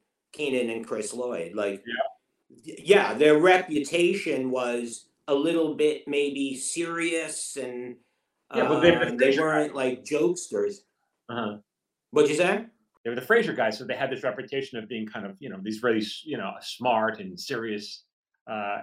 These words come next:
Speaker 2: eh, writers, and, and they certainly were ama-, both are amazing, amazing, amazingly talented writers.
Speaker 1: Oh,
Speaker 2: But
Speaker 1: yes.
Speaker 2: they had this seriousness about them, and you were brought on almost like the comic relief to the <laughs> comedy writers.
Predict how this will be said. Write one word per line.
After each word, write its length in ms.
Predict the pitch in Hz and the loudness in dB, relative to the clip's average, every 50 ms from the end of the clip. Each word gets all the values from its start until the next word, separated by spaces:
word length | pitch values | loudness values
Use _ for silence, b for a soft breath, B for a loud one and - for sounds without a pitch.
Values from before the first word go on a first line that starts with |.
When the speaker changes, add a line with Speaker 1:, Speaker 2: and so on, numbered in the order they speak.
| - - | -6 -6
Speaker 2:
eh, 180 | 127 131 131 147 120 | -6 -4 -4 -6 0
writers, 400 | 113 127 170 180 - 107 101 98 | 4 4 6 6 4 2 0 -2
and, 180 | 98 104 107 104 | -4 -8 -8 -8
and 100 | 104 113 | -6 -4
they 80 | 127 120 | -4 -2
certainly 320 | - 165 175 127 113 123 | 2 2 2 2 2 -2
were 160 | 120 127 131 110 | -2 0 0 0
ama-, 320 | 110 120 127 147 - 107 - | 0 0 -2 -2 -4 -4 0
both 260 | - 151 156 151 - - | 4 4 4 4 2 0
are 220 | 120 107 104 104 | 0 -2 -2 -2
amazing, 600 | 107 117 117 123 131 139 139 127 107 107 104 101 | -4 -4 -4 -2 -2 -2 -2 -2 -4 -6 -8 -8
amazing, 640 | 101 104 113 113 110 110 101 101 98 98 95 95 - - _ _ _ - | -8 -8 -6 -6 -4 -4 -6 -6 -6 -8 -10 -10 -12 -14 _ _ _ -10
amazingly 580 | 107 107 117 131 139 143 131 117 117 113 110 107 | -6 -4 0 2 2 2 2 0 -4 -6 -6 -6
talented 340 | 110 107 101 101 95 90 87 | -6 -8 -8 -8 -8 -8 -8
writers. 480 | 92 92 90 95 - - - - - - 160 | -8 -8 -8 -8 -8 -12 -14 -14 0 6 8
Speaker 1:
Oh, 220 | 165 180 165 143 | 10 10 10 10
Speaker 2:
But 80 | 127 127 | 10 10
Speaker 1:
yes. 460 | 135 135 120 98 - - - - - _ _ _ _ _ - - | 10 8 8 6 2 -2 -6 -12 -18 _ _ _ _ _ -12 -10
Speaker 2:
they 60 | 120 | -6
had 80 | 123 | -4
this 180 | 123 110 - - | -4 -4 -2 2
seriousness 480 | 180 202 185 135 - 107 - 110 110 113 | 4 4 4 4 2 -2 -6 -10 -8 -6
about 160 | 98 113 107 | -4 -4 -2
them, 100 | 107 113 | -2 -4
and 100 | 113 120 | -4 -2
you 100 | 131 143 | 0 2
were 120 | 143 - | 2 2
brought 240 | 135 139 139 131 135 | 2 2 2 2 2
on 140 | 131 139 147 | 2 -2 -2
almost 240 | 139 160 156 151 156 | -4 -4 -2 0 0
like 120 | 139 - | 0 0
the 120 | 127 104 | -2 -6
comic 360 | - - 127 131 139 135 135 - | -4 -2 -2 -2 -2 -4 -6 -4
relief 380 | 123 131 127 139 135 135 - - | -4 -2 -2 -2 -4 -6 -8 -12
to 60 | 127 | -10
the 80 | 117 113 | -10 -6
<laughs> 100 | - 139 | -4 -2
comedy 340 | 143 - 190 214 240 202 196 | -2 -2 -2 -2 -2 0 0
writers. 500 | 226 208 - - 220 - - - - - | 0 -2 -4 -4 -10 -12 -12 -14 -20 -20